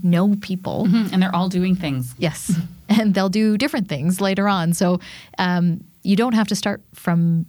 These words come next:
Speaker 1: nothing. Leverage your network to build your network. So ask people to introduce you to other people.
Speaker 2: Mm-hmm.
Speaker 1: If there's somebody that you would like to know and you know someone who knows them, say, "Would you be willing to introduce me to that person?"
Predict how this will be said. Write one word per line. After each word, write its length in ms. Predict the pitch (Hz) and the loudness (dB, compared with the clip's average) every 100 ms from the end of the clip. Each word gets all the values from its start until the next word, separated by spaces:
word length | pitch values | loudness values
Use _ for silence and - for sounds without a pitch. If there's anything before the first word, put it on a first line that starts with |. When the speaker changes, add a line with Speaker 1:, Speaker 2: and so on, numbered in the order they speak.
| - - | -4 -2
Speaker 1:
nothing. 520 | 190 190 - 64 - - - - - _ | 0 -2 -6 -8 -10 -16 -20 -20 -20 _
Leverage 460 | 156 170 185 180 170 | -2 -2 0 -2 -2
your 180 | 165 165 | -2 0
network 500 | 165 165 156 143 - _ _ _ | -2 -4 -6 -6 -14 _ _ _
to 460 | - 202 180 175 165 - _ | -2 2 2 2 -2 -10 _
build 260 | - 190 190 | -2 -2 -2
your 100 | 160 | -4
network. 500 | 165 - - - - _ _ | -4 -6 -8 -8 -16 _ _
So 280 | - 202 - 180 | -2 -2 -2 -4
ask 280 | 185 - | -4 -4
people 240 | - 202 180 | -4 -2 -2
to 80 | 185 | 0
introduce 420 | 170 175 214 202 | -2 0 -2 0
you 60 | 170 | -4
to 160 | - | -2
other 180 | 175 165 | -2 -4
people. 480 | - 214 - - - - 185 | -4 -6 -4 -8 -8 -12 -12
Speaker 2:
Mm-hmm. 120 | 156 | -4
Speaker 1:
If 100 | 175 | 0
there's 180 | 208 202 | 0 0
somebody 440 | 226 208 208 202 | 2 2 2 2
that 140 | 175 - | 0 0
you 120 | 180 | 0
would 140 | 175 | 2
like 200 | 165 202 | 0 -2
to 100 | 208 | 0
know 120 | 175 156 | 0 0
and 120 | 160 | 2
you 100 | 165 | 2
know 420 | 165 170 165 165 240 _ | 2 2 0 -4 -10 _
someone 320 | - 190 170 | -2 2 2
who 100 | 165 | 2
knows 280 | 160 151 247 | 2 0 -2
them, 160 | - 170 | -6 -10
say, 240 | 190 196 | -6 -2
"Would 180 | 170 170 | -2 -4
you 60 | 170 | -2
be 120 | 196 | -2
willing 220 | 240 254 | 0 -2
to 60 | 233 | -4
introduce 380 | 214 190 175 - | -4 -4 -4 -4
me 80 | |
to 100 | 165 | -6
that 180 | - - | -6 -8
person?" 460 | - 202 - - | -6 -6 -6 -6